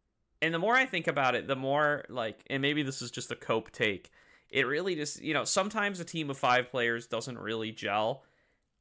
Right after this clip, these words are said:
Um, so, I mean, maybe it is just that, but I think also it's,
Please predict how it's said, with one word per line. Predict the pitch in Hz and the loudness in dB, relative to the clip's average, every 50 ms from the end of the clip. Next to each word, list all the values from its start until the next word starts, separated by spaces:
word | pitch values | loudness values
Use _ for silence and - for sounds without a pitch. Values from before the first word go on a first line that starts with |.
| _ - - | _ -4 -2
Um, | 101 95 82 76 73 - - | 0 0 0 -4 -10 -14 -14
so, | - - 120 | -4 -2 0
I | 117 | 0
mean, | 117 120 113 113 | 0 0 -2 0
maybe | 120 123 120 131 | 0 0 0 0
it | 117 107 | -2 -2
is | 117 120 - | -4 -4 -6
just | - - - - | -10 -12 -6 -4
that, | 117 107 107 120 139 - - _ _ _ - - - | -2 0 0 0 0 -2 -4 _ _ _ -18 -2 0
but | 151 117 | 2 4
I | 113 135 | 4 4
think | 143 160 151 | 2 4 4
also | 156 160 170 165 - - 147 139 131 120 117 113 107 - - _ _ _ _ _ _ _ _ _ _ - - | 6 6 6 4 4 2 4 6 6 6 6 4 0 -4 -10 _ _ _ _ _ _ _ _ _ _ -2 0
it's, | 135 127 117 113 - - - - - - - | 2 4 4 2 0 -2 -2 0 0 -2 -4